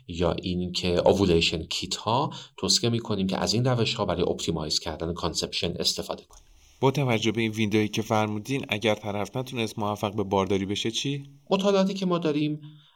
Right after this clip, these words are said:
Speaker 1: اه، خب اغلب نشون می‌دن که بیماران ام اس از نظر باروری تفاوتی با افراد دیگه جامعه ندارن و شانس باروری در اینها مثل افراد دیگه هست،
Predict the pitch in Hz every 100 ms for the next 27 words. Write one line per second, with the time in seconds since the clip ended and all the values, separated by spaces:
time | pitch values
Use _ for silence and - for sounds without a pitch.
0 | _ - 107 101 98 98 120 - 139 139
1 | 135 165 147 117 - 135 120 117 113 110
2 | 107 113 110 107 95 90 87 87 92 90
3 | 107 101 95 85 85 85 85 85 85 85
4 | 98 135 131 - - - 95 101 95 95
5 | 92 82 78 78 - _ _ - 90 92
6 | 87 87 82 85 80 85 78 82 85 127
7 | 143 139 135 131 107 - 113 95 95 85
8 | 80 80 82 82 80 80 87 87 101 -
9 | 80 80 82 80 85 107 143 - -